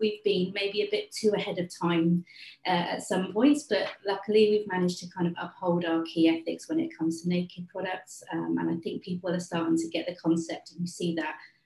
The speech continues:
a lot more prominent now on the high streets and, and other,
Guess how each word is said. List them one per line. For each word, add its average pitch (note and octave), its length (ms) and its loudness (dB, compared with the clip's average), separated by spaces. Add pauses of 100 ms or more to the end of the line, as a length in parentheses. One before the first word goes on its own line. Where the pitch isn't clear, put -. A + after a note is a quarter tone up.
a E3 60 2
lot E3 220 2
more D#3+ 280 2
prominent D#3+ 360 2
now D3 200 2
on D#3 140 -4
the E3 140 -4
high D#3 120 -6
streets - 560 -6
and, E3 280 4
and E3+ 300 -2
other, G3+ 300 -12